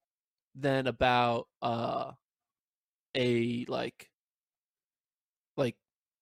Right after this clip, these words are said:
so, like, say, uh, like, say we, we, basically, I would find a way to s-, to give, like,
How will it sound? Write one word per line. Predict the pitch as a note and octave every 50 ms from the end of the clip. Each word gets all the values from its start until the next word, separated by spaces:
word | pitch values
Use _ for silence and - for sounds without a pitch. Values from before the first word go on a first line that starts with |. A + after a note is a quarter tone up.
| _ _ _
so, | - - F3 E3
like, | D3+ D3 C3+ B2 A2+ -
say, | - - E3+ D#3+ D3+ D3 D3 D3 C#3+ C#3 C#3 C3+ A#2+ - _ _ _ _ _ _ _ _ _ _ _ _ _ _ _ _ _ _ _ _ _ _ _ _ _ _ _ _ _ _ _ _ _ _ _ _ _ _ _ _ _ _ _ _ _ _ - - - _
uh, | - D3 C3+ B2 A#2+ A#2+ A#2+ B2 B2 B2 B2+ - - _
like, | C#3+ C#3+ B2+
say | - - F#3 F3 E3
we, | D#3+ - - E3+ F#3 G3
we, | G3+ G3+ G#3 G#3 G3+ - -
basically, | C4+ C4+ - C4 A#3+ G#3
I | F3+
would | F3 -
find | - G3 G3 G#3
a | G#3+
way | F#3 E3+ D#3 D3+ D3 D3 D3 - - - _ _ _ _ -
to | -
s-, | D3 - - - - -
to | -
give, | D3 B2+ - - D#3 D#3 D3+ D3 C3+ D3
like, | C#3+ C3+ B2+ B2 A#2+ -